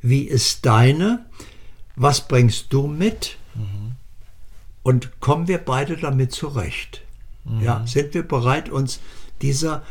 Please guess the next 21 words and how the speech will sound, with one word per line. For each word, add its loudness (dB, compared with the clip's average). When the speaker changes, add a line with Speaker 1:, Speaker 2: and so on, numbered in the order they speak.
Speaker 1:
gemeinsamen 4
Aufgabe 2
zu -6
stellen? 4
Speaker 2:
Ich -18
glaube, -4
das -2
ist -2
was, 0
also -4
weiß -4
ich -4
auch -4
aus -6
der -4
eigenen -2
Erfahrung, -4
was -6
ich -4
auch -4
selber, -2